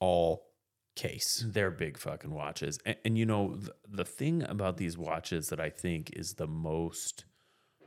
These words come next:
Speaker 2: um, shocking is w-, w-, when you see the pictures of these, they look r-, really terrific because our brain scales the pictures. But m-, my experience with these and when you,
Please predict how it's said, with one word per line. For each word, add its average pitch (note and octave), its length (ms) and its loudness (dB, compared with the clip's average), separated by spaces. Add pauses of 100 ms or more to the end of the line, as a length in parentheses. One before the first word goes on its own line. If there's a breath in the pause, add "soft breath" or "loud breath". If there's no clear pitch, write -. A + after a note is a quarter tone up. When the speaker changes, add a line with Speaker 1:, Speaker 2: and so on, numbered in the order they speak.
(220)
Speaker 2:
um, D2+ 720 0
shocking E2+ 800 0
is F2+ 680 2
w-, G2+ 180 -4
w-, G2+ 260 -4
when G#2 140 2
you G2 60 0
see D#3 180 0
the C#3 80 -4
pictures F#2 400 -2
of F2+ 160 2
these, F#2+ 320 0
they E2+ 160 0
look F2 540 -4 (580)
r-, F2+ 160 -4
really F2+ 440 2
terrific E2 720 -4
because F2 320 -2
our D#2+ 140 0
brain E2 500 0
scales D2+ 580 -4
the D#2+ 100 -4
pictures. E2+ 560 -4 (500 soft breath)
But E2+ 340 2 (460)
m-, G#2+ 160 0
my A2+ 280 4
experience G2 460 0
with E2+ 120 -4
these E2 180 -4
and F2 100 -2
when E2 140 -2
you, E2 60 -8